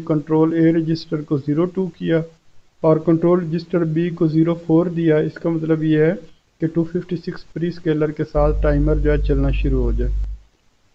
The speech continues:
तो loop function बनाएंगे लेकिन अंदर कोई code नहीं होगा। तो अब क्या हुआ कि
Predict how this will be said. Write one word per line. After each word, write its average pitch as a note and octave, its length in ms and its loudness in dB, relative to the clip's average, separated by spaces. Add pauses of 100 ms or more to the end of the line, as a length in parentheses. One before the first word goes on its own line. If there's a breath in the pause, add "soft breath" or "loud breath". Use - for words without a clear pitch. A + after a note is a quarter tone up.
(480)
तो D#3 60 0
loop E3+ 340 4
function G3 540 0
बनाएंगे F3 540 2
लेकिन E3 300 0
अंदर D#3+ 260 2
कोई E3 180 -2
code E3 300 0
नहीं G3+ 180 0
होगा। D#3+ 280 2 (720)
तो D#3+ 360 6
अब F3 320 -2
क्या F3+ 120 6
हुआ D#3 340 6
कि C#3+ 220 -2